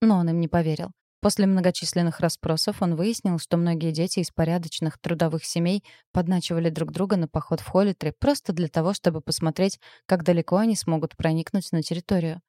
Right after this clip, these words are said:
Что ж, эти двое остановились в самом начале, хотя сейчас неважно, была ли это игра или что-то другое.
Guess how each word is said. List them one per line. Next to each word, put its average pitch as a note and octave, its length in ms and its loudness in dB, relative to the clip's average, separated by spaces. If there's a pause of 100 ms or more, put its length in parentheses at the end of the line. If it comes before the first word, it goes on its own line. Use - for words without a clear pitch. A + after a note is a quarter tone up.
(220)
Что - 260 0
ж, - 160 -12 (160)
эти C#4 200 2
двое G3+ 300 2
остановились F#3+ 580 0
в - 60 -10
самом D#3+ 280 0
начале, E3+ 440 -4 (280)
хотя F#3 240 -2
сейчас D#3+ 440 -4
неважно, E3 500 0
была F#3 240 2
ли D#3+ 140 0
это D#3 260 -2
игра D#3 220 0
или A3 160 -2
что-то D#3 320 -2
другое. F3 420 -2